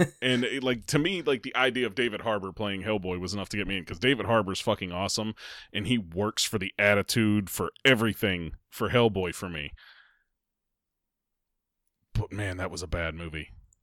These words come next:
Speaker 2: Um, I, I can't get any other way around that. It, it was just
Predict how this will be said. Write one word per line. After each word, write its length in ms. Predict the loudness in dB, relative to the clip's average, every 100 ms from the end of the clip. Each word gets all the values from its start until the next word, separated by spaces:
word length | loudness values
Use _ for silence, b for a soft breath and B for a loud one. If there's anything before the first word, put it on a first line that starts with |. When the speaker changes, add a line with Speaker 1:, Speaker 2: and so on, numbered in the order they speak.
| _ _ -8
Speaker 2:
Um, 520 | -6 -6 -10 -14 -14 -16 _ _ _ _ _ _ _ _ _ _ _ _ _
I, 60 | -6
I 220 | 0 0
can't 260 | 0 0 0
get 120 | 0
any 180 | 0 0
other 160 | 0
way 160 | 0 -2
around 300 | -2 -4 -2
that. 180 | -4 -6 _ _ 0
It, 140 | 0
it 60 | 4
was 160 | 2 2
just 240 | 2